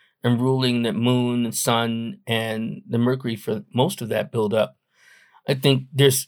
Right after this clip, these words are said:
there's reason to think that it may not be as tempestuous or turbulent as otherwise, you know, we might think of just before an eclipse.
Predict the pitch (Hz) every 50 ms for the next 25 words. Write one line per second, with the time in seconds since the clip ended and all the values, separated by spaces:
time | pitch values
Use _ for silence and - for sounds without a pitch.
0 | _ 135 147 147 127 139 160 175 185 180 156 170 156 139 143 131 - 139 131 131
1 | 127 135 123 - - 120 123 120 127 131 127 127 127 127 127 123 120 - 127 123
2 | 120 - - 117 117 113 110 113 110 - - 127 120 127 131 117 107 - - -
3 | 120 110 110 110 - - - - - 110 107 110 117 113 - - - - 123 117
4 | 107 107 107 113 107 - - - _ _ _ _ _ _ _ _ _ 117 110 107
5 | 117 113 104 113 113 113 110 107 107 104 104 110 - - 120 117 110 113 110 -
6 | - 107 110 110 107 - - - 135 131 127 127 - 113 107 104 - - - _
7 | _ _ - - - 113 107 - - 104 - - 110 104 104 101 98 - - 117
8 | - - - - - -